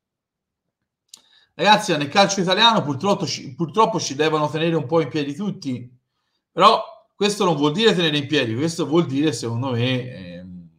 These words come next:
cioè, come fai a fare quelle robe? A me non piace parlare degli arbitri, però, ragazzi, abbiamo visto delle cose ieri sera veramente, ma vedi, non solo Mancini,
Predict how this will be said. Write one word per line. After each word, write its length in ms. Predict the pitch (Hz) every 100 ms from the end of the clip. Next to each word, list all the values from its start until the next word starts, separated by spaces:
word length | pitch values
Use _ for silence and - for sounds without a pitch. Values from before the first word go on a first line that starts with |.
| _ _ _ _ _ -
cioè, 200 | 123 -
come 200 | 120 123
fai 320 | 165 156 139
a 80 | 123
fare 260 | 135 123
quelle 260 | 120 120 117
robe? 840 | 117 113 104 107 104 104 104 104
A 60 | 101
me 120 | 147
non 160 | 165 127
piace 320 | 175 160 151
parlare 380 | 135 135 131 127
degli 120 | 127
arbitri, 420 | 131 110 104 95
però, 180 | 101 131
ragazzi, 520 | 117 101 92 - - _ _ _ _ _ _ _
abbiamo 360 | 110 110 120 113
visto 280 | 117 - 113
delle 220 | 104 98
cose 300 | 104 123 131
ieri 240 | 113 98
sera 320 | 95 90 104
veramente, 640 | 107 92 80 82 90 87 92
ma 80 | _ _ _ _ _ _ _ _ _ _ _ _ _ - _ -
vedi, 240 | 233 220
non 180 | 233 247
solo 280 | 311 254 170
Mancini, 880 | 139 131 - 143 135 127 123 123